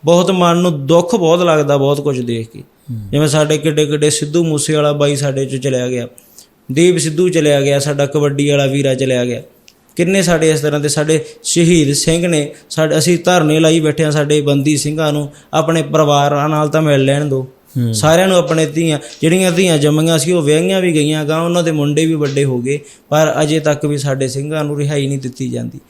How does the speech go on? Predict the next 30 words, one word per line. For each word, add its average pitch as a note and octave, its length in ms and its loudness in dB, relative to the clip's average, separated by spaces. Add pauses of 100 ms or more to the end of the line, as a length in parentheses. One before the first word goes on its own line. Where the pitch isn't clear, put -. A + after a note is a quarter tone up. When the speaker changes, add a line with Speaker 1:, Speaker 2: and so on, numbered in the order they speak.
(220)
Speaker 1:
ਅਸੀਂ E3 160 2
ਤਾਂ F#3+ 120 2
ਸੱਚ D#3 260 0
ਦਾ E3 160 2
ਹੋਕਾ E3+ 320 2
ਲਾਉਂਦੇ D3+ 360 2
ਹਾਂ, D#3 80 -8 (440)
ਅਸੀਂ D#3+ 160 0
ਤਾਂ E3+ 100 2
ਕਦੇ E3+ 240 2
ਨਹੀਂ F#3+ 160 0
ਕਿਹਾ F3 180 2
ਵੀ E3+ 120 0
ਤੂੰ E3 200 2
ਹਿੰਦੂ, D3+ 340 0
ਮੁਸਲਮਾਨ, D3+ 560 -2
ਸਿੱਖ, C#3 300 -4
ਈਸਾਈ, B2+ 380 -4 (280)
ਸਭ D#3+ 280 0
ਨੂੰ G3 140 0
ਗਲ D3 220 2
ਨਾਲ D3 180 0
ਹੀ D3+ 100 2
ਲਾਇਆ। A2 380 -2 (300)
Speaker 2:
ਹੂੰ। G#2 360 -8
Speaker 1:
ਪਰ F3 160 4
ਸਾ-, F3+ 240 -4
ਸਾਡੀ D#3+ 420 0
ਕਾਹ F#3 160 0
ਤੋਂ F3+ 340 -4